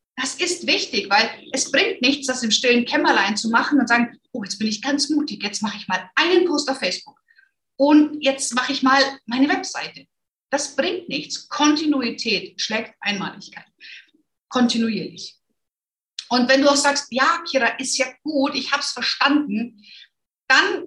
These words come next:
komm zu mir und buch erfolgreich durchstarten als Coach. Dazu musst du kein Familiencoach sein, sondern nimm das Geld in die Hand.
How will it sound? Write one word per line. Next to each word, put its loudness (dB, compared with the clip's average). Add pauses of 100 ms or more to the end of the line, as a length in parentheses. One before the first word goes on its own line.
(100)
komm -4
zu -4
mir 0
und -6
buch -10
erfolgreich -6
durchstarten -4
als -8
Coach. -10
Dazu -2
musst 2
du -8
kein -4
Familiencoach -4
sein, -6 (240)
sondern 0
nimm 2
das -2
Geld -4
in 0
die -6
Hand. 0